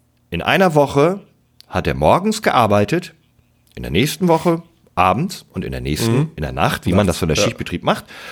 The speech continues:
Speaker 1: Wenn er morgens gearbeitet hat oder nachts, dann ist er halt nachmittags gelaufen. Wenn er, äh, abends gearbeitet hat, hat er morgens einen Marathon gelaufen und sonst, ähm,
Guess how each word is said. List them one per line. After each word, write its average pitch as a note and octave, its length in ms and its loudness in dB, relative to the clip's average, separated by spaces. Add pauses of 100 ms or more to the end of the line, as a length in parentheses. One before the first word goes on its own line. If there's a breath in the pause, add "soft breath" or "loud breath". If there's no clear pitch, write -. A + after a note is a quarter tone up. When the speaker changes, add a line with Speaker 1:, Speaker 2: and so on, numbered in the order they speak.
(180 loud breath)
Speaker 1:
Wenn F3+ 100 4
er F#3+ 80 6
morgens A#3+ 360 2
gearbeitet D#3+ 460 0
hat A3+ 220 0 (160)
oder E2+ 220 2
nachts, - 300 0
dann C3+ 180 0 (140)
ist - 140 -4
er G2+ 120 0
halt E2 180 -4 (100)
nachmittags G2+ 560 -2
gelaufen. F3+ 440 0 (1600 loud breath)
Wenn D3 440 2 (120)
er, G#2 1400 4
äh, - 40 0
abends A3+ 240 0
gearbeitet F#2 340 0
hat, F#3+ 260 -2
hat G#2+ 180 -4
er D2+ 80 -4
morgens D#2 440 -4
einen A2+ 80 -4
Marathon D3 340 -4
gelaufen F#3 480 -4
und B2+ 160 -6
sonst, D#3 420 -4
ähm, C#3+ 200 0